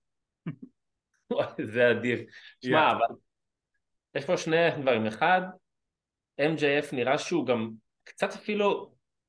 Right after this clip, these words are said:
Speaker 1: מתרגש מלעבוד עם אדם קול.
Speaker 2: שמע, הוא עשה פוסט לפני איזה שבע שנים שהוא רוצה לעבוד עם, הוא מעריץ אנשים מסוימים, ואדם קול היה אחד מהם, אז הנה.
Speaker 1: אז נראה שהוא באמת נהנה שם וקצת, אה,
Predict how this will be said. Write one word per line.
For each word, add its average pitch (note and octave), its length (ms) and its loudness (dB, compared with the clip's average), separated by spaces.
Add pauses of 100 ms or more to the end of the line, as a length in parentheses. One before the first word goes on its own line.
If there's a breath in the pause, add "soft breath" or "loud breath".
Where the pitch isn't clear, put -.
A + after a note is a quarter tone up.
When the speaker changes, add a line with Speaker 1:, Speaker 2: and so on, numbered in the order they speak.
(140)
Speaker 1:
מתרגש B2 680 2
מלעבוד G3 500 6
עם G3 120 2
אדם F#3+ 180 2
קול. G3+ 260 4 (520)
Speaker 2:
שמע, F#3 420 0
הוא G#2+ 220 -2
עשה C#3 580 2
פוסט D#3 200 -2
לפני D3+ 220 -4
איזה C#3+ 120 -2
שבע D#3 280 -2
שנים F3+ 420 0
שהוא C3 140 -2
רוצה B2+ 220 -2
לעבוד C3 320 0
עם, C3+ 80 -2
הוא C3 340 -2
מעריץ C3+ 340 -2
אנשים D3 300 -4
מסוימים, A#2+ 600 -4
ואדם B2+ 360 -2
קול C#3+ 180 -2
היה D#3 180 2
אחד B3+ 220 -2
מהם, A2+ 240 -8
אז G2+ 160 -10
הנה. C#3+ 180 -4 (140)
Speaker 1:
אז A2 180 -6
נראה A#2 260 2
שהוא D#3 320 -4
באמת B2+ 420 2
נהנה A#2 400 -2
שם B2 240 -6
וקצת, A2 420 -4
אה, G2+ 500 4